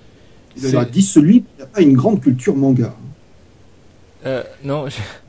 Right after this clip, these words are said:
Speaker 2: Je... c'est un truc très court, non ? C'est un roman assez court.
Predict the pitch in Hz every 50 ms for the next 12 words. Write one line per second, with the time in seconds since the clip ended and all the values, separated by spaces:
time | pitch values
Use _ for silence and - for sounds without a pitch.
0 | _ _ - - - - - - - - _ _ - - 131 135 139 139 131 131
1 | 131 - - 131 127 123 - 156 139 - - 180 165 - - 196 170 135 123 131
2 | 135 147 - - 135 123 120 117 117 113 113 113 113 110 113 113 110 113 117 117
3 | 120 120 117 117 - - 131 _ - 185 165